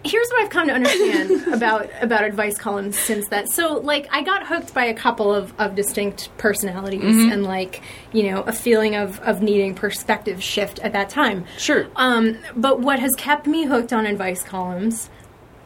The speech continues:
Speaker 1: and made me, like, always dream of, of being an advice columnist and, like, my, given me my love of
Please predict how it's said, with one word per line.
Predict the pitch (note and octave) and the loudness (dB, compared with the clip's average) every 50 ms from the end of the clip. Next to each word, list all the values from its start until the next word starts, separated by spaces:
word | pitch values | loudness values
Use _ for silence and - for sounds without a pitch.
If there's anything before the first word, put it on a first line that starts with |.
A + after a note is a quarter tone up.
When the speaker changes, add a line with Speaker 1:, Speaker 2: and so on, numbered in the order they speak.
| - - | -10 -4
Speaker 1:
and | - G#3+ G#3+ G#3 | -2 0 0 2
made | G#3+ G#3+ A3 A3+ A3 | 4 4 4 4 6
me, | A#3 A3+ G#3 G3+ G3+ G#3+ G#3+ - - | 6 4 4 4 2 0 -2 -4 -4
like, | G3+ F#3+ F3+ F#3 - - | -4 -4 -4 -6 -6 -2
always | G#3+ G3 G3+ G3 F#3+ F#3+ G3 F#3+ | 0 2 2 2 2 2 0 -2
dream | F3 G3 G#3 G#3 A3 A#3 A#3 G#3+ | -2 -2 0 4 4 6 6 4
of, | G3 F#3+ F3+ - - - | 2 0 -2 -8 -6 -2
of | G3+ F#3+ F3 E3 - - | -2 -2 -2 -4 -8 -6
being | F#3 F#3 G3 A3 A#3 | -4 -2 0 2 2
an | A#3 | 2
advice | A#3+ A#3 A3 A#3 A#3 A#3 B3 | 2 2 2 2 2 0 0
columnist | - - B3 A#3 A#3 A#3+ A#3 A#3+ B3 - - | -2 -4 -2 0 0 2 0 0 -2 -2 -4
and, | G3+ G3+ G3 | -4 -4 -2
like, | F#3+ F#3 F3+ F3+ F3+ - - - - - - - - - - | -2 -4 -4 -6 -8 -10 -16 -18 -18 -18 -18 -18 -10 -4 0
my, | G#3+ G#3 F#3+ F#3+ - - - - - - - G#3 F#3 - | 2 2 2 2 0 -2 -4 -8 -8 -8 -8 -8 -4 -2
given | B3+ B3 A#3+ A#3+ | 0 0 2 4
me | A#3+ A#3 | 4 4
my | G#3+ G3 G3 | 4 2 0
love | F#3+ G3 G#3+ A3+ G#3+ G#3 G3+ G#3+ A3 A3+ | -2 -2 0 2 2 4 4 2 2 0
of | A#3 G#3+ G#3 G3 F3+ - | -2 -2 -4 -4 -4 -10